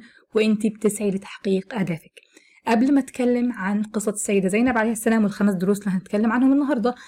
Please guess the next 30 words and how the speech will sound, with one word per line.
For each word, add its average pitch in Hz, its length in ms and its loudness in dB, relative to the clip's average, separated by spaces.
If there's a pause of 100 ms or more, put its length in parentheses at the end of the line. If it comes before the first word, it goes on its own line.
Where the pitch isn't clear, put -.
(140)
حابة 233 240 0
أفكرك - 600 -2
إنه 214 160 6
في 294 360 2
ورشة 233 480 0 (120)
يوم 240 160 4
السبت 285 320 -4
القادم 240 560 -2
خمسة 226 300 -4
وعشرين 202 400 0
ديسمبر 202 460 -2 (420)
بعنوان 208 560 2 (340)
تلات 277 280 -2
خرافات 220 640 -2
بتمنعك 233 600 2
إنك 196 260 4
تحققي 226 520 -2
أهدافك، 226 460 0 (380)
وإزاي 208 420 2
تعالجي 240 380 2
الخرافات 240 460 2
دي 240 300 0
وتلتزمي 214 760 0
بخططك. 190 600 -4 (140)
في 190 140 -6
هذه 233 240 0
الورشة 269 400 2
هعرفك 196 520 0 (540)
خمس 262 440 -2
أسس 220 520 -2